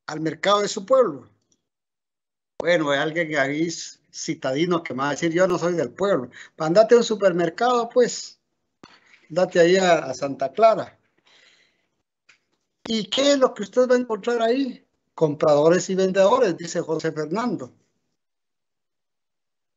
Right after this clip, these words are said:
Y que interactúan en un ambiente físico o virtual, sí. Hacen interacciones, pero hacen negocios.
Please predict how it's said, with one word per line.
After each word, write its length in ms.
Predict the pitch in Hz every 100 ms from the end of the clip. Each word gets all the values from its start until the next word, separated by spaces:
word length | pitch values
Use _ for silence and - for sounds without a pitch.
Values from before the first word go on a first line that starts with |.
| -
Y 120 | 185
que 300 | 180 170 175
interactúan 1000 | 233 170 165 180 165 147 - 247 269 262
en 220 | 180 175 190
un 80 |
ambiente 420 | 190 180 196 196 190
físico 440 | 196 - 247 220
o 120 | 185
virtual, 600 | 143 107 - 180 160 117
sí. 500 | 101 - 156 131 127 _ _ _
Hacen 500 | 170 175 214 226 - _ _ _ _
interacciones, 1000 | 185 165 170 156 147 - 190 202 254 220
pero 320 | - 160 151
hacen 300 | 170 196 185
negocios. 840 | 160 135 208 - - 104 - -